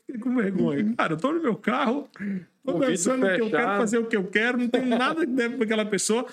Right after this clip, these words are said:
Speaker 1: mas é o sentimento de vergonha que nós carregamos, né?
Speaker 2: Aham.
Speaker 1: Então, a, a, até mesmo aqui na filmagem, né? Nós estamos brincando aqui, mas assim, a gente sabe que tem pessoas que são extremamente, é, é,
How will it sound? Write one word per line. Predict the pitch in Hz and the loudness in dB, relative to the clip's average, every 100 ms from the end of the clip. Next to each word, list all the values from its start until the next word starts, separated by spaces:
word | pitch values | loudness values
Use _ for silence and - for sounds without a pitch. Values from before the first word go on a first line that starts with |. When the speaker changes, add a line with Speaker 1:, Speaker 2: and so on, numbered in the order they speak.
| - - - | -16 -18 -4
Speaker 1:
mas | |
é | 135 | 0
o | |
sentimento | 175 170 175 165 | 0 2 0 0
de | 170 | 0
vergonha | 202 185 151 165 | 0 0 0 0
que | 170 | -2
nós | 175 | -4
carregamos, | - 175 196 165 143 135 110 - - 135 | -2 -2 0 0 -2 -4 -6 -10 -10 -2
né? | 135 | 0
Speaker 2:
Aham. | 127 127 | 0 0
Speaker 1:
Então, | 139 156 165 | 0 0 0
a, | |
a, | - 131 - 117 113 113 110 113 - 247 | -2 -4 -4 -2 -2 -2 -4 -8 -10 -10
até | - 277 | -2 0
mesmo | 294 247 208 | 2 0 0
aqui | 226 202 | -2 0
na | 214 | 0
filmagem, | - 233 185 190 160 | 0 0 0 2 0
né? | 143 | -2
Nós | 147 | -4
estamos | 160 156 | -2 -2
brincando | 156 147 143 | -2 -2 -2
aqui, | 143 160 | -2 -2
mas | 180 | -2
assim, | 175 - 127 - - - _ _ - | 0 -2 -4 -6 -18 -20 _ _ -6
a | |
gente | 135 | -2
sabe | - 156 170 | 0 0 -2
que | 170 180 | 0 -2
tem | 165 151 | 0 -2
pessoas | 156 151 - 151 | 0 0 0 -2
que | - | 0
são | 151 | 0
extremamente, | 143 202 214 180 175 175 151 131 - | 0 0 2 0 0 2 0 0 -4
é, | 127 131 | -6 -4
é, | 131 127 120 123 | -2 0 0 -4